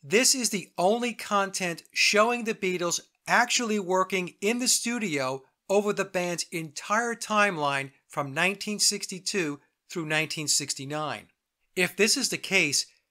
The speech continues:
how is it for the most famous band in the world that there's only fifty-six hours of film footage, which equates to less than five days, and by the way, fifty-six reduces to eleven,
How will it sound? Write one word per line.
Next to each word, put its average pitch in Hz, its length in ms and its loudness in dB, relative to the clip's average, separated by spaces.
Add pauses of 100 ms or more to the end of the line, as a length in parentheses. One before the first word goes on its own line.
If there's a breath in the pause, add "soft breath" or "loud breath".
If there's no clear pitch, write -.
(140)
how 233 340 2
is 220 200 2
it 143 220 -6 (280)
for 165 180 0
the 156 100 0
most 151 400 -2
famous 220 560 0
band 175 380 -2
in 156 60 -6
the 151 100 -6
world 143 520 2 (520)
that 160 160 2
there's 156 300 0
only 226 420 0
fifty-six 220 840 -2
hours 180 380 2
of 165 200 -6
film 214 360 -2
footage, 127 640 -8
which 156 180 -6
equates 190 440 0
to 170 80 -6
less 156 220 0
than 143 140 -8
five 139 360 -2
days, 135 480 0 (320)
and 156 160 -6
by 175 180 6
the 160 80 -4
way, 156 360 0
fifty-six 160 800 -2
reduces 143 460 -4
to 135 140 -8
eleven, 127 480 0